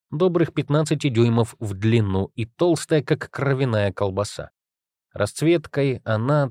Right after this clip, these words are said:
тоже омерзительно напоминает кровяную колбасу, сырую. Да. В Аддасикиме принято убивать этих тварей без раздумий, потому что они омерзительно кусаются.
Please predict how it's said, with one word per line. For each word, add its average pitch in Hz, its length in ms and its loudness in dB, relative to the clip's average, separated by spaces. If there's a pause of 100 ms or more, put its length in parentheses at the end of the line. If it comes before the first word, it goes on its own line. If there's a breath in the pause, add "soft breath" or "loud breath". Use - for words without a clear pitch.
тоже 139 340 0
омерзительно 131 760 0
напоминает 120 680 0
кровяную 120 520 0
колбасу, 117 540 -4 (220)
сырую. 117 640 -2 (440)
Да. 98 460 -4 (840)
В 95 240 -2
Аддасикиме 113 760 0
принято 131 420 -2
убивать 117 440 2
этих 113 260 -6
тварей 107 300 -2
без 104 240 -4
раздумий, 135 480 2
потому 110 320 -2
что - 240 -4
они 135 400 -2
омерзительно 143 800 -2
кусаются. 95 720 -8